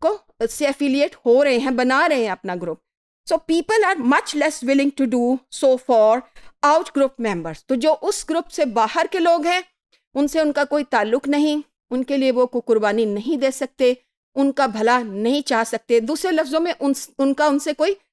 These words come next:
ताल्लुक ही नहीं। तो जब जो प्राइमरी ग्रुप है, उसके बारे में ये सब क्यों? इसलिए कि उन्हें तवक्को है, उम्मीद है कि जो उनके ग्रुप के लोग हैं, वो भी रेसिप्रोकली उनकी मदद करेंगे।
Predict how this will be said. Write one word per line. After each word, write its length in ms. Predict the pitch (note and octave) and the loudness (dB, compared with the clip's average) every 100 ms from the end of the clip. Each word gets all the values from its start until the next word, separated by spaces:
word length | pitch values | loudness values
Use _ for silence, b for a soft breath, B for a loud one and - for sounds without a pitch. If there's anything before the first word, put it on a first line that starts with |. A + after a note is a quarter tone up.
| _ D4 | _ 0
ताल्लुक 460 | B3+ C4 C4+ C#4+ | 2 4 2 2
ही 140 | C4+ G#3+ | 0 -2
नहीं। 260 | F#3 D#3+ _ _ _ _ _ _ _ _ _ - b b b b _ - | -4 -12 _ _ _ _ _ _ _ _ _ -20 b b b b _ -4
तो 100 | G4 | -2
जब 240 | F#4+ G4 E4+ | 0 0 2
जो 140 | A4 | -2
प्राइमरी 520 | - D#4 D#4 F#4 A4+ | 0 2 2 2 0
ग्रुप 240 | E4+ G4+ G4+ | 0 -2 -2
है, 100 | G4+ | -2
उसके 340 | F4+ F4 - F#4+ | -2 -4 -4 0
बारे 220 | F#4+ F#4 | 0 2
में 120 | F4+ | 0
ये 120 | E4 | -2
सब 180 | - C4+ _ | -4 -6 _
क्यों? 260 | A#3 G3+ G3 _ _ _ - | -4 -2 -4 _ _ _ -8
इसलिए 580 | C#4 - G#3+ F#3+ G3+ B3 | -8 -6 -6 0 2 2
कि 160 | - - | 0 -6
उन्हें 340 | A#3+ B3 C4 | -4 -4 -6
तवक्को 520 | - G#3+ G#3 - A#3 | -4 -4 -4 -2 -2
है, 320 | G#3+ G3 A#3 - _ _ _ _ _ - | 0 -2 -2 -6 _ _ _ _ _ 0
उम्मीद 460 | C#4+ C4+ C4 F4 C#4+ | 2 4 2 0 -2
है 360 | A#3 G#3 A3+ | -2 0 -2
कि 160 | - C4+ | -4 -6
जो 160 | A3+ | -2
उनके 460 | - C#4 C#4 - F4 | -2 0 -2 -2 -8
ग्रुप 300 | A3+ A#3 - - | -2 -4 -4 -2
के 100 | A#3 | 0
लोग 240 | G3+ G3 | 0 0
हैं, 240 | A#3 A#3+ - _ - | -2 -4 -8 _ -2
वो 160 | E4 F4+ | 0 2
भी 180 | G4+ | 0
रेसिप्रोकली 1120 | D4 A#3 B3+ - D4 _ A3+ G#3+ - A#3+ F#3 - _ _ - | 0 -4 -4 -6 -8 _ -2 -2 0 -4 -4 -8 _ _ -4
उनकी 260 | B3 B3+ | -4 -2
मदद 260 | A#3 G3+ G3 - | -4 -2 -4 -6
करेंगे। 320 | D#3+ D#3+ | -14 -14